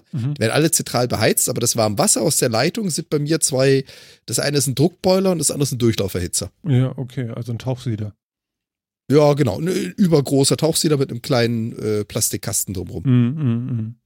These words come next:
Speaker 2: Genau, und das scheint für manche ein Ausschlusskriterium zu sein. Scheißegal, was die Wohnung kostet, scheißegal, wie groß sie ist, wie schön sie ist, whatever. Elektrisch, Warmwasser, nope. War mir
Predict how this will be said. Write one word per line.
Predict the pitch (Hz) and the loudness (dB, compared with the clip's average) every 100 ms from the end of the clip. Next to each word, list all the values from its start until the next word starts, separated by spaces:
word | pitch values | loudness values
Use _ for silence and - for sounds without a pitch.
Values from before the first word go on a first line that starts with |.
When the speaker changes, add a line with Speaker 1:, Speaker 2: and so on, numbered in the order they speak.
| _ _ _ - | _ _ _ -8
Speaker 2:
Genau, | 240 202 | 0 0
und | 117 | 2
das | 120 - | 2 0
scheint | 104 104 190 | 0 -4 -2
für | - | -2
manche | 131 95 107 233 | -2 -2 -2 -2
ein | 247 | -2
Ausschlusskriterium | 135 - 139 - 143 151 170 | -2 -2 -2 -2 -2 -4 -2
zu | - | -2
sein. | 165 190 302 _ _ _ | 0 0 -2 _ _ _
Scheißegal, | - 95 165 220 196 185 | -8 -2 0 2 2 2
was | - | 0
die | 147 | -2
Wohnung | 151 143 | -2 -2
kostet, | 123 127 127 - | -2 -2 -4 -4
scheißegal, | 104 - 117 101 | -2 -2 0 -2
wie | 101 | 0
groß | 131 226 - | 2 2 0
sie | |
ist, | 95 - | -2 -2
wie | 101 | -2
schön | - 156 180 | 0 2 0
sie | 165 | -2
ist, | 156 160 - _ | -2 -2 -4 _
whatever. | 147 - 240 214 202 - - - - - _ _ | -2 0 0 2 0 0 -8 -18 -20 -20 _ _
Elektrisch, | 117 131 226 - 233 208 - - | 0 2 2 0 0 0 -2 -6
Warmwasser, | - 123 147 143 - 151 151 _ | -4 -2 2 2 4 2 0 _
nope. | 98 101 - - _ _ _ _ _ _ _ - | -2 -2 -4 -20 _ _ _ _ _ _ _ -2
War | 113 | 0
mir | 156 311 | 0 -2